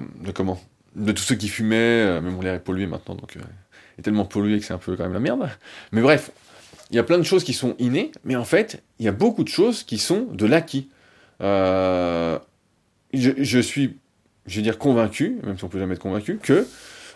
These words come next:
euh, on ne naît pas pour devenir champion d'échecs, on ne naît pas pour devenir champion de kayak, on ne naît pas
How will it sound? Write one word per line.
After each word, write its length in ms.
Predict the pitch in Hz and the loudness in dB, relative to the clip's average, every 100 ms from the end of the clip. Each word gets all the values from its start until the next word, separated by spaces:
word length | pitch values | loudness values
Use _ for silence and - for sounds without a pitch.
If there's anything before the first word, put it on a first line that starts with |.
| 92 | 0
euh, 580 | 98 98 95 92 92 67 - - - - _ - | 2 2 2 2 0 -2 -10 -20 -20 -20 _ 0
on 100 | 139 | 4
ne 100 | 131 | 6
naît 180 | 113 104 | 4 2
pas 400 | 120 151 226 220 - _ - | 4 4 4 -4 -20 _ -8
pour 180 | 123 113 | -4 0
devenir 380 | 98 117 180 | 0 0 -2
champion 280 | - 123 147 | -2 -2 0
d'échecs, 360 | 151 - 104 - | 0 0 -2 -2
on 60 | |
ne 100 | 107 | 0
naît 100 | 98 | 0
pas 160 | 98 143 | 2 2
pour 120 | 147 | 2
devenir 180 | 104 123 | 0 0
champion 200 | 131 131 | -2 -2
de 60 | 131 | 0
kayak, 320 | 123 95 - | 2 0 0
on 60 | |
ne 80 | 104 | -2
naît 120 | 101 | 0
pas 240 | 101 160 | 2 0